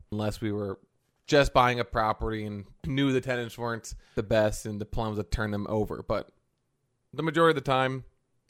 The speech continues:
they're gonna pay on time. That's not really something that was focused on. Whereas now with the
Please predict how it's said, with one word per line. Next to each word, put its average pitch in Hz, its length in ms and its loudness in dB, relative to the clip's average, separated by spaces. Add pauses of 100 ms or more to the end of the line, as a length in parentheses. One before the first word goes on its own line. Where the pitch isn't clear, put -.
(120)
they're 127 120 4
gonna 127 140 4
pay 120 180 2
on 113 140 -4
time. 107 380 -2 (420)
That's 117 120 -4
not 127 240 0
really 123 200 2
something 107 480 -4
that 110 180 -2
was 110 100 -8
focused 233 360 6
on. 104 180 -6 (240)
Whereas 123 320 -2
now 139 380 -2
with 120 320 -4
the 117 340 -6